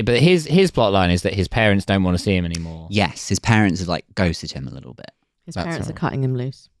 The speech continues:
Speaker 2: Cutting him loose, that's what
Speaker 1: Yeah.
Speaker 2: they say.
Speaker 1: And they're having sex a lot with each other, which
Speaker 3: Yeah.
Speaker 1: he doesn't care
Speaker 2: Yeah.
Speaker 1: for.
Speaker 3: Which he does not care for.
Speaker 1: Yeah.
Speaker 3: But, you know, Frank is still a vigorous man.
Speaker 1: Yeah.
Speaker 2: And they do, he does the thing at the start of pretending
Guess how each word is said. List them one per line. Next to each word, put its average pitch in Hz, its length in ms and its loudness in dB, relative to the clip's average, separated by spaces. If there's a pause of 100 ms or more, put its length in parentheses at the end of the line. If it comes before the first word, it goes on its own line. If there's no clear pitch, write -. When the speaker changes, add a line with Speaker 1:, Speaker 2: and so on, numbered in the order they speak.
(180)
Speaker 2:
Cutting 95 220 -4
him 87 120 -2
loose, 98 440 2
that's - 220 -8
what - 80 -10
Speaker 1:
Yeah. 90 80 -6
Speaker 2:
they 82 80 -8
say. 73 300 -18 (180)
Speaker 1:
And 98 180 2
they're 101 100 4
having 113 280 -2
sex - 340 -4
a 87 40 -8
lot 73 260 -14
with 110 120 -8
each - 140 -10
other, 69 360 -16
which - 80 -10
Speaker 3:
Yeah. - 60 -10
Speaker 1:
he 80 60 -10
doesn't 78 260 -10
care 87 100 -6
Speaker 2:
Yeah. 87 160 -8
Speaker 1:
for. - 200 -20 (140)
Speaker 3:
Which - 160 -20
he 113 100 -20
does - 220 -20
not 110 160 -18
care - 180 -20 (100)
for. - 120 -20 (300)
Speaker 1:
Yeah. 78 260 -6 (160)
Speaker 3:
But, 453 160 -8
you 214 60 2
know, 170 220 0
Frank 196 380 -6
is 165 140 -8
still 156 240 -4
a 151 40 2
vigorous 143 460 -2
man. 147 240 -6 (320)
Speaker 1:
Yeah. 85 240 -4
Speaker 2:
And 127 160 4
they 131 140 4
do, 131 400 0 (260)
he 131 260 0
does 127 220 0
the 113 80 -2
thing 104 220 -2
at - 80 -10
the 95 80 -8
start 98 400 -4 (160)
of 90 140 -6
pretending 85 760 -4